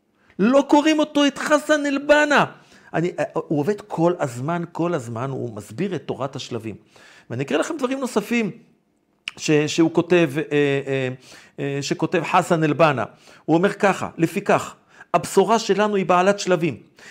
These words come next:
ורצוננו כי יתגשמו בזה אחר זה, כדי שנעבור אותם יחד ונגיע אל המטרה."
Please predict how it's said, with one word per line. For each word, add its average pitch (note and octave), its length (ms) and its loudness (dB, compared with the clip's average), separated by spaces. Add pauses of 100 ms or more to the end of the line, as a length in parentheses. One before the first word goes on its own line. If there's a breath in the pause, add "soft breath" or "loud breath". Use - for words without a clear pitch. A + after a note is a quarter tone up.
ורצוננו G3+ 640 4
כי G#3 100 -4
יתגשמו G3+ 420 2
בזה F#3+ 300 2
אחר F#3 220 -2
זה, E3 180 2 (320 loud breath)
כדי F3+ 200 2
שנעבור F#3 400 2
אותם G3+ 240 0
יחד G3+ 320 -2
ונגיע F3+ 380 0
אל D#3+ 80 0
המטרה." C#3+ 400 -2